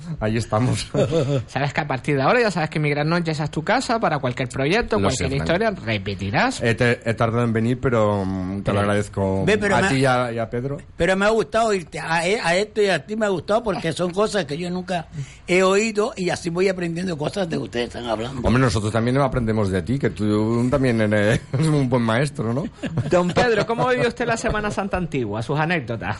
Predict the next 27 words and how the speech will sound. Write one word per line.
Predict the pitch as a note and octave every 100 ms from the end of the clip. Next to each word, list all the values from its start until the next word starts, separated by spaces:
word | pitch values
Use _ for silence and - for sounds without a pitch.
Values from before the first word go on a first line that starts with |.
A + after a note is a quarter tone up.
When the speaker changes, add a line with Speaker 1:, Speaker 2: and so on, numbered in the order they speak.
| -
Speaker 3:
Bueno, | E3+ F3 D3+ C#3
te | C3 D#3+
voy | G#3
a |
decir | G#3 G#3 G3
en |
primer | F3 E3+ F#3
lugar, | F#3 F3+ A3 A#3+ - - - - - - - - -
yo | C3+ E3 G#3
hice | A3 F#3+
la | F#3 F3
primera | F3 F#3 F#3
comunión | D#3 D#3+ F3 G3
en |
la | E3+
Iglesia | D#3 - D3
de |
la | B2
Luz. | A2 F#2+ - - - - - - - - - - - - - -
Me | C#3+ D#3+
confirmé | D#3+ C3+ C#3+ D3+ F3+
en |
la | F#3
Iglesia | C#3+ C#3 - C3
de |
la | B2
Luz. | A2 G2